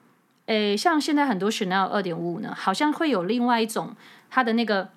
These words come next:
正面的这个设计会有不同种的，除了比较经典的菱格纹以外，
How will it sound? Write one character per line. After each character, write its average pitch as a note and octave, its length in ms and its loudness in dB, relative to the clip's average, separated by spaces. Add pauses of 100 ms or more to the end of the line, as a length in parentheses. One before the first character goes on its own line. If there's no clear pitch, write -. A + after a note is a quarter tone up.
(1120)
正 D#4+ 240 4
面 B3 400 2
的 F3+ 320 -8
这 G#3+ 140 -2
个 D#3 300 -6
设 A#3 260 0
计 F#3+ 380 -6
会 D#4 240 2
有 F#3 80 0
不 G#3 120 -4
同 F3+ 280 -4
种 B2 240 -6
的， C3 80 -14
除 A#3+ 240 -2
了 D4 160 2
比 F3 160 -6
较 A#3 120 2
经 C#4 300 0
典 B3 200 -4
的 A2 120 -10
菱 F#3 320 0
格 F3+ 260 -2
纹 F3+ 280 -2
以 E3+ 180 -10
外， - 260 -2